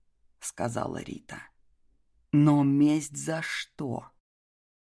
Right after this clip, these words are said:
Если Каменский тогда его подставил, почему Михаил не мстил раньше?" почему ждал столько лет?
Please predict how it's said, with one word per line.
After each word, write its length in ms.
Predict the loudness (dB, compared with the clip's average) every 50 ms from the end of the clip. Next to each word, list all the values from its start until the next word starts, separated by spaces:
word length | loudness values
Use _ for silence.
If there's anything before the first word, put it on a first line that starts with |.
| _ -6
Если 420 | 0 2 2 2 4 2 2 0
Каменский 840 | 2 2 4 4 4 4 4 4 4 4 2 2 -2 -6 -10 -10 -10
тогда 440 | -8 -8 -8 -6 -6 -4 -2 0 0
его 280 | 0 0 -4 -6 -8 -6
подставил, 840 | -4 -4 -4 -4 -4 -8 -8 -6 -6 -4 -4 -4 -4 -4 -4 -6 -8 _ _ _ _ _ _ _
почему 440 | -4 -2 0 2 4 6 6 6 6
Михаил 680 | 6 4 2 2 0 0 0 2 2 4 4 4 4 4
не 180 | 4 4 4 4
мстил 580 | 2 2 -2 -4 -4 -2 0 2 2 2 2
раньше?" 800 | 0 0 0 -2 -2 -2 -4 -4 -6 -8 -10 -8 -8 -10 -10 -10 _ _ _ _ _ _ _ _ _ _ _ _ _ _ _ _ _ _ _ _ _ _ _ _ _
почему 680 | 2 2 2 2 0 2 2 4 4 4 4 4 4 2
ждал 500 | 0 -2 -2 0 2 2 2 0 -2 -4
столько 680 | -8 -10 -12 -10 -6 -4 -2 -2 -2 -4 -6 -8 -8
лет? 440 | -8 -8 -8 -10 -14 -16 -20 -20